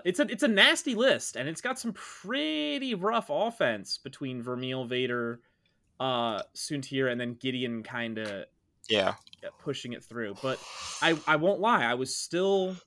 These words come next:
Speaker 1: impressed that he made it as far as he did, because most Vermeil and Gideon necessarily don't mind too much for, like, crates or objectives, but Soontir lives and dies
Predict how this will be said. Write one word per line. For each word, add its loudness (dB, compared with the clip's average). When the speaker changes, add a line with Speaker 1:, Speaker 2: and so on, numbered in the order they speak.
Speaker 1:
impressed 0
that -4
he -4
made 0
it -2
as 0
far 0
as -4
he -6
did, -2
because -10
most 2
Vermeil 2
and -2
Gideon 0
necessarily -2
don't 0
mind 0
too -8
much -4
for, -10
like, -6
crates -4
or 0
objectives, -4
but 2
Soontir 2
lives 0
and -2
dies 0